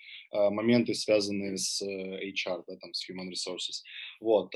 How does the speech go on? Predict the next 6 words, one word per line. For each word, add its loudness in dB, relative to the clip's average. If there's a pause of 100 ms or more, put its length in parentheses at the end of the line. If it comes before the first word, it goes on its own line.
А, 6
что 6
ещё 6
касается 0
интересного 0
такого -2